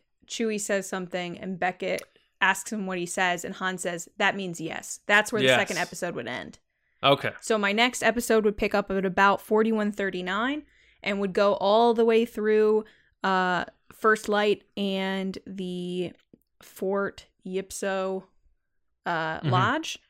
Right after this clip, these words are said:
Speaker 3: Mm-hmm.
Speaker 1: all the way to one oh four thirty-nine, where they head into hyperspace, and Han looks so happy and excited to be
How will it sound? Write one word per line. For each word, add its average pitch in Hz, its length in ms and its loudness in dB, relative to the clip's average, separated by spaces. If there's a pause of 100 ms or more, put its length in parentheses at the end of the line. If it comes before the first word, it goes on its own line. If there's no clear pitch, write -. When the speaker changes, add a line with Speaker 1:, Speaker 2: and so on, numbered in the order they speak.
(300)
Speaker 3:
Mm-hmm. 117 180 -2
Speaker 1:
all 226 200 8
the 220 100 6
way 214 260 6
to 208 300 -2
one 208 300 2
oh 233 100 2
four 220 400 0
thirty-nine, 208 960 0
where 202 300 0
they 185 300 -4 (360)
head 233 240 2
into 233 220 0
hyperspace, 190 720 -4
and 190 200 -8
Han 190 360 -2
looks 180 260 -8
so 208 380 -2
happy 202 400 -2
and 190 80 -6
excited 185 420 -6
to 190 60 -6
be 175 500 -8